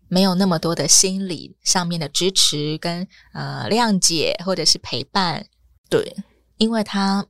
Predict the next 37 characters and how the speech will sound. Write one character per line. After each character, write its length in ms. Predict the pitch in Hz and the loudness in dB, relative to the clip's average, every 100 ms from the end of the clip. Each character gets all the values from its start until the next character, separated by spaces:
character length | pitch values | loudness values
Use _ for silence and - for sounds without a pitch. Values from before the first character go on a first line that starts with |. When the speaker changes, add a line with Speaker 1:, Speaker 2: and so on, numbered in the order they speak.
| - | -8
Speaker 1:
有 180 | 175 160 | -6 0
一 60 | |
些 220 | 190 185 180 | 2 2 2
工 260 | 180 190 | 2 2
作 180 | 190 196 | 2 2
原 360 | 160 147 123 220 | 2 -2 0 2
则 340 | - - - | 2 0 0
是 160 | 196 202 | 0 -2
必 160 | 233 | -2
须 220 | 214 - 185 | 0 2 2
要 160 | 180 | 0
切 320 | 165 - 175 | 0 2 0
开 180 | 175 175 | 0 0
一 80 | 165 | 2
个 140 | 160 | 0
界 240 | 147 185 - | 0 -2 2
限 260 | - 175 - | 2 2 -2
的。 140 | - - - | -10 -12 0
Speaker 2:
没 160 | 180 | 2
错， 380 | 170 - 175 208 - _ _ _ | 2 2 2 0 -6 _ _ _
因 120 | 277 | -2
为 140 | 285 | 0
像 260 | 269 - 262 | 2 0 0
我 340 | 202 170 - 208 | -2 -4 -6 -8
在 280 | - 247 202 185 180 | 0 0 0 -4 -4
那 80 | 196 | -2
个 300 | 185 123 98 | 0 -2 -4
幼 160 | - 202 | 0 2
儿 20 | |
园 160 | 190 175 | 4 0
长 180 | - - | -2 -4
大， 240 | - - - _ _ _ _ | -2 -2 -4 _ _ _ _
年 120 | 180 | 2
纪 140 | 190 240 | 2 2
越 80 | |
来 80 | 190 | 2
越 160 | 185 | 4